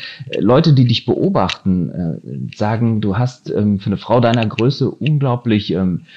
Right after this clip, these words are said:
weiche, geschmeidige, äh, Bewegungen. Spürst du das selber, dass du Dinge tun kannst auf dem Feld, die andere nicht können?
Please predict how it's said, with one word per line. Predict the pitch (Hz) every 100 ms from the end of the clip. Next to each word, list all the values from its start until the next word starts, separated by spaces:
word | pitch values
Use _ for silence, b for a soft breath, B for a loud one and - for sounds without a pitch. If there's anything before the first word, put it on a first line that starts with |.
| B
weiche, | - 92 104 127 135
geschmeidige, | 107 98 113 110 127 127 113 107 104
äh, | 95
Bewegungen. | 92 107 87 101 131 135 123 120 123 B
Spürst | - - 127 165
du | 151
das | 113 -
selber, | 82 113 165
dass | 135 113
du | - 104
Dinge | 107 139 131
tun | - 123
kannst | 139 127 127
auf | 104
dem | 101
Feld, | 110 110
die | 98 -
andere | 104 101 82
nicht | 87 -
können? | 123 127 165